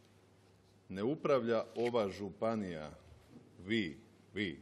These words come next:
ne upravljate vi svime što se u ovoj županiji događa. Vi upravljate, i ja zajedno s vama, sa tristo milijuna kuna županijskog proračuna, sa sto milijuna kuna županijskog proračuna u Upravi za ceste i sa trideset milijuna kuna u Upravi za otoke,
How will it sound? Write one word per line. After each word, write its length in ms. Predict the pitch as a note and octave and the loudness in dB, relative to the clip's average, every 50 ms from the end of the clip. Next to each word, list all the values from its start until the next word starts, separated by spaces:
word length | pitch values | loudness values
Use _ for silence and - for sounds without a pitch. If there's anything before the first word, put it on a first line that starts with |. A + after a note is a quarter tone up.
| - | -10
ne 80 | D#2 E2+ | -6 -4
upravljate 640 | A2 B2 A#2 C3 B2 A2+ A#2 A2 - - A2 G2+ | -4 -2 0 0 2 2 2 0 0 0 0 0
vi 380 | F#2+ G2 A#2+ C3+ C3 A2+ F#2 - - - - | 0 0 0 0 2 0 -2 -4 -10 -18 -18
svime 540 | - - - - G#2 G#2+ B2+ C#3 C3+ B2+ A2 | -16 -14 -12 -8 -4 -2 -2 0 0 -2 -2
što 180 | - - A2 G2+ | -2 -4 -6 -6
se 140 | - - | -4 -4
u 60 | G#2 A2 | -2 -2
ovoj 160 | A#2+ G#2+ F#2+ | 0 0 -2
županiji 460 | F2+ F#2 - - A2 G#2+ G#2+ G2+ F#2+ | -2 -4 -4 -4 -4 -2 -2 -4 -4
događa. 460 | F2 F2+ F2 E2+ D2+ D2 C#2 C#2+ C#2 - - - - - - - - - - - | -6 -6 -6 -8 -8 -12 -14 -16 -18 -20 -20 -20 -20 -20 -20 -20 -20 -20 -18 -8
Vi 160 | F#2+ A2 C3+ | -4 -2 -2
upravljate, 720 | C#3+ C#3 C#3 C#3 C3 B2 B2 A#2+ A2+ - - A#2+ A2+ - - - - - | -2 0 2 2 2 4 4 2 2 2 2 0 0 0 -2 -8 -14 -10
i 100 | G2+ F#2 | -4 -2
ja 200 | F#2+ A2 A#2 A2 | 0 2 2 2
zajedno 320 | G#2+ A#2+ A#2 A2+ A2 G#2 | 2 2 2 0 0 -4
s 100 | F#2+ - | -4 -4
vama, 280 | A#2+ A#2 A#2 A2+ A2 G2 | -2 -2 -2 -2 -4 -4
sa 180 | - - F2+ | -4 -6 -6
tristo 580 | E2 - - G#2+ A#2+ A#2+ A2 - - A#2+ A#2 G#2+ | -6 -6 -4 -4 -4 -4 -4 -6 -4 -2 -2 -2
milijuna 540 | G2+ F#2+ F2 F2+ G2 A2 A2+ A2 G2+ F#2+ F2 E2 - | -2 -4 -6 -4 -2 -2 -2 -4 -4 -6 -8 -10 -10
kuna 320 | - G#2 G#2 G#2+ G#2+ G2 F2+ | -8 -6 -6 -4 -4 -6 -8
županijskog 680 | E2+ F2+ E2 - - F#2+ F#2+ F2+ E2+ - - F2+ E2+ D#2 - - | -10 -12 -12 -12 -10 -10 -10 -10 -12 -12 -14 -14 -14 -14 -12 -8
proračuna, 520 | F#2+ G#2 G#2 G2 D#2+ - - E2+ D#2 D#2 - - - - - - - - - - | -6 -4 -4 -4 -4 -6 -10 -12 -14 -16 -18 -20 -20 -20 -20 -20 -20 -20 -20 -14
sa 160 | - G2+ G2 | -10 -10 -10
sto 200 | - - B2+ A#2+ | -4 -2 -2 0
milijuna 360 | A#2 A#2 A2 A2+ A2+ A2+ G2+ | 0 0 -2 -2 -2 -4 -4
kuna 340 | E2+ - A2+ A#2 A2+ G#2+ F#2+ | -6 -6 -6 -4 -4 -4 -6
županijskog 560 | F#2 F#2+ F#2 A2 A2 G#2+ G2+ F2+ G2+ G2 E2+ | -6 -8 -8 -6 -6 -6 -6 -8 -10 -10 -8
proračuna 520 | G2+ G#2+ G#2 G#2 F#2+ - - G2 F#2 F#2 | -6 -4 -4 -2 -4 -6 -8 -10 -10 -8
u 240 | F#2 F#2 F2+ F#2 G2+ | -8 -8 -8 -8 -10
Upravi 260 | G2+ F#2 G2+ F#2+ F#2 | -10 -8 -8 -8 -8
za 140 | E2+ F2+ F2+ | -8 -10 -12
ceste 420 | E2+ - - B2+ C3 B2 - A2+ G2+ | -8 -6 -4 -4 -4 -4 -4 -6 -6
i 20 | |
sa 160 | - - G2+ | -6 -8 -8
trideset 340 | F2 G2+ A2+ A2 G2+ A2+ G#2+ | -6 -4 -4 -4 -4 -4 -4
milijuna 220 | G#2+ A2+ G#2+ G2+ | -4 -4 -4 -6
kuna 340 | F2 - G#2+ A2 G#2+ G#2 F#2 | -6 -6 -6 -6 -6 -6 -6
u 120 | - F2+ G#2 | -6 -8 -8
Upravi 340 | G2 G2 G2+ F#2+ F#2 F#2 | -8 -6 -6 -6 -6 -6
za 160 | F2 F2 F#2+ - | -6 -6 -6 -6
otoke, 440 | F2+ G2 E2+ - E2 - - D2+ | -6 -6 -8 -8 -12 -14 -16 -18